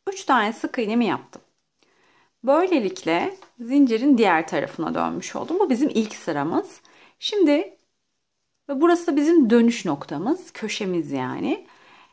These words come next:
Şimdi diğer zincirlere yine birer tane sık iğne yaparak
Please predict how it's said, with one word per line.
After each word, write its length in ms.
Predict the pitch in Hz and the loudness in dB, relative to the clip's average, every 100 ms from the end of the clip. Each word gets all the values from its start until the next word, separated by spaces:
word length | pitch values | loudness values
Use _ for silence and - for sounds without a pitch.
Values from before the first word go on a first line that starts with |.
| _ | _
Şimdi 500 | - 427 330 311 415 - _ _ _ _ | -8 -2 0 0 -2 -10 _ _ _ _
diğer 420 | 359 339 247 262 - - _ _ _ _ _ | 4 6 4 2 -4 -20 _ _ _ _ _
zincirlere 600 | 262 277 254 233 196 185 | 2 4 4 4 2 4
yine 300 | 233 269 220 | 4 4 4
birer 340 | 247 285 311 320 | 4 4 2 0
tane 360 | 262 185 160 | -2 0 -2
sık 300 | - - - | -2 -8 -4
iğne 200 | 254 175 | -2 0
yaparak 580 | 165 202 320 294 381 | 0 0 0 0 -2